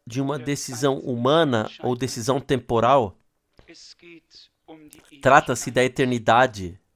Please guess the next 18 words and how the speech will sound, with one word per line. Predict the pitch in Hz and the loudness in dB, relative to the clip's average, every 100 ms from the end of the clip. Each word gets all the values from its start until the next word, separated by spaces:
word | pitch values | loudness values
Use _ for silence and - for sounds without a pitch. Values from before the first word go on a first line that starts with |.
| _ - - _ 180 _ _ _ _ - 160 156 | _ -20 -20 _ -20 _ _ _ _ -20 -18 2
Trata-se | 131 147 147 117 - 123 117 - _ _ _ 151 147 _ 147 147 147 151 - | 4 4 0 -6 -6 -6 -8 -12 _ _ _ -20 -20 _ -20 -20 -20 -20 -4
da | 123 | -2
sua | 120 - 165 196 175 135 - | -2 -6 -6 0 2 2 -4
e | 113 | -2
da | 120 | 0
minha | 120 135 | 0 2
alma. | 117 139 123 98 92 - - - - _ _ 165 160 - | 4 4 2 -4 -8 -16 -20 -20 -20 _ _ -20 -18 -2
Trata-se | 139 156 156 123 - | 2 2 2 -6 -6
da | 123 127 | -2 -2
questão | - 123 - - 147 156 107 - 160 - _ 156 151 143 _ _ _ _ _ | -2 -6 -6 -2 0 0 -4 -12 -20 -20 _ -20 -20 -20 _ _ _ _ _
de | 117 104 127 - 147 | -16 -8 -8 -4 2
onde | 160 240 208 127 | 4 4 0 -2
passaremos | - 123 - 117 120 165 135 104 - - - | 0 0 4 2 2 0 -2 -4 -8 -18 -4
a | 117 | -2
eternidade. | 120 131 117 110 117 127 127 101 92 90 _ _ _ _ _ _ _ _ _ _ _ _ _ _ _ _ _ 165 175 170 - _ 185 | -2 -2 -4 0 2 4 2 -6 -14 -16 _ _ _ _ _ _ _ _ _ _ _ _ _ _ _ _ _ -20 -20 -20 -20 _ -12
E | 160 | 0
eu | 135 151 | 0 0
estou | - - 160 170 | -4 -4 -4 -4